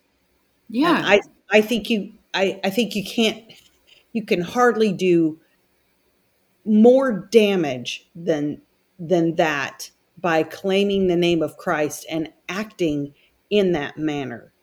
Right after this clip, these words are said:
Speaker 2: I mean, not only that, but, like,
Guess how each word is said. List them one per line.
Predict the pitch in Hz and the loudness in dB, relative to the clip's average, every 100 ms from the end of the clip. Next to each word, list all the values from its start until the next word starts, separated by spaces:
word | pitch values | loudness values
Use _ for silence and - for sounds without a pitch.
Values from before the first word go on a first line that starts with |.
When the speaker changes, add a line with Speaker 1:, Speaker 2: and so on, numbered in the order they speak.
| _ _ _ _ _ | _ _ _ _ _
Speaker 2:
I | 208 | 0
mean, | 180 156 139 139 _ _ _ _ _ _ _ _ _ | 2 2 -2 -10 _ _ _ _ _ _ _ _ _
not | 208 247 339 | 0 2 2
only | 294 202 180 | 2 2 2
that, | 202 247 277 - | 0 -2 -4 -2
but, | 175 156 | -4 -2
like, | 170 147 - | -4 -4 -8